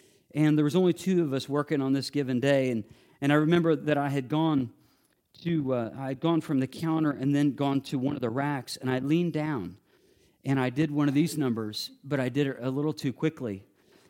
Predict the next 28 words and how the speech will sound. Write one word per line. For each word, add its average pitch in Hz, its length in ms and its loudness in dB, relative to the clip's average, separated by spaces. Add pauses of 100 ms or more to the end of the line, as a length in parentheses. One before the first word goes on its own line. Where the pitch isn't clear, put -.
(160)
And 135 180 2
there 165 100 4
was 156 200 -2
no 160 380 2
elasticity 143 920 -2
in 135 120 2
my 127 100 2
pants. 143 680 -2 (640)
And, 156 280 6
and 165 140 6
all 190 200 4
of 196 80 0
a 202 60 0
sudden, 180 540 0
I 139 140 -10
heard 208 280 -8
something. 92 540 -12 (1200)
And 180 200 6
then 214 80 8
I 233 100 2
felt 214 340 -2
this 185 200 2
breeze 156 640 -4
coming 190 380 4
up 196 140 0
from 196 200 0
behind 185 440 2
me, 101 260 -2